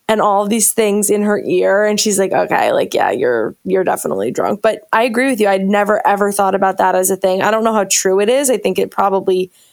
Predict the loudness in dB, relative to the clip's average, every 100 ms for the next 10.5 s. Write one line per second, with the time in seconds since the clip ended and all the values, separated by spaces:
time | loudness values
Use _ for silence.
0 | _ _ _ -2 0 0 -2 0 0 2
1 | 0 0 0 0 -2 _ _ _ -6 -2
2 | 0 0 -2 0 0 -2 -10 _ -20 -6
3 | -4 0 2 2 2 2 0 0 0 0
4 | 0 0 0 2 2 0 0 0 0 0
5 | 0 0 0 2 0 -2 -8 -20 _ -2
6 | 0 2 2 0 0 0 0 0 0 0
7 | 0 -2 -2 0 0 0 0 2 2 0
8 | 0 0 0 0 0 2 2 2 2 0
9 | -4 _ _ _ _ _ -4 0 2 0
10 | 0 0 0 -2 -6